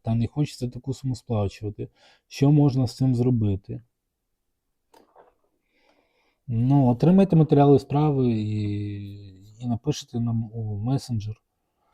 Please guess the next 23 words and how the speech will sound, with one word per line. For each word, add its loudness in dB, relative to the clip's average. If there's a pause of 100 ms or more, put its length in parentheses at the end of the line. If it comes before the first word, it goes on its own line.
(200)
Відправите 6
матеріали 2
справи, -2
проаналізуємо -2
і -6
надамо -6
правову -10
оцінку. -12
Якщо -10
є 0
перспективи, -6
будемо -4
судитися. -8 (840)
Нема, 0
не -2
будемо 0
судитися. -12
Ну, 4
або 8
зверніться 2
до -4
будь-якого -6
адвоката. -12